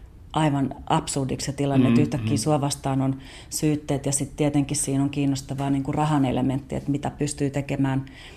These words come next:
Speaker 1: niin kuin yksittäinen tutkija järjestöjen tuella tai sit valtava yritys ja, ja mitkä mahdolliset linkit sit on hallinto. Me ollaan mukana kansainvälisessä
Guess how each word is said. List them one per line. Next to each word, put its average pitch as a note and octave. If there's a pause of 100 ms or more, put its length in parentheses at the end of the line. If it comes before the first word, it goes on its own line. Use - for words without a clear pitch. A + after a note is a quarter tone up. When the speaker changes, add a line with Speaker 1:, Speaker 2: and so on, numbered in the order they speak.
(260)
Speaker 1:
niin E3+
kuin E3
yksittäinen D#3+
tutkija F3 (340)
järjestöjen D#3+
tuella D3
tai D3+
sit C#3+
valtava C#3+ (340)
yritys D3
ja, - (300)
ja C#3+
mitkä C#3+
mahdolliset C3+
linkit C3+
sit -
on C3 (420)
hallinto. C#3+
Me F3+
ollaan G3
mukana F#3
kansainvälisessä C#3